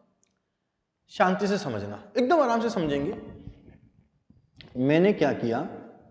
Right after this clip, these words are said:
मैंने क्या किया, goods sold to Ram रुपीज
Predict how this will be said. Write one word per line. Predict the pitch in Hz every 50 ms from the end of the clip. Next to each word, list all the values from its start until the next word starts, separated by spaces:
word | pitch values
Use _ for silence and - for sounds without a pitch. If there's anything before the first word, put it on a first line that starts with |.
| _ _ _ _ _ _ _ _ _ _ _ _ _ _ _ _ _ _ _ _
मैंने | 131 135 143 151 170 175
क्या | 156 156 135 117
किया, | - - 117 113 131 165 - - - - - _ _ _ _ _ _ _ _ _ _ _ _ _ _ _ _ _ _ _ _ _ - _ _ _ _ _ _ _ _ _ _ -
goods | 123 113 117 170 208 208 - - - - - - - - - _ - _ _ _ _ _ _ _ _ _ _ _ _ _ _ _ _ _ _ _ _ _ _ _ _ _ _ _ _ _ _ _ _ _ _ _ _ _ _ _ _ _ _ _ _ _ _ _ - - -
sold | 160 156 156 165 190 220 220 208 - - - - - - - - - - - -
to | 262 233 151
Ram | 120 101 107 107 - - - - - - - - _ _ _ _ _ _ _ _ _ _ _ _ _ _ _ _ _ _ _ _ _ _ _ - _ _ _ _ _ _ _ _ _ _ _ _ _ _ _ _ -
रुपीज | 147 147 147 175 175 190 220 214 -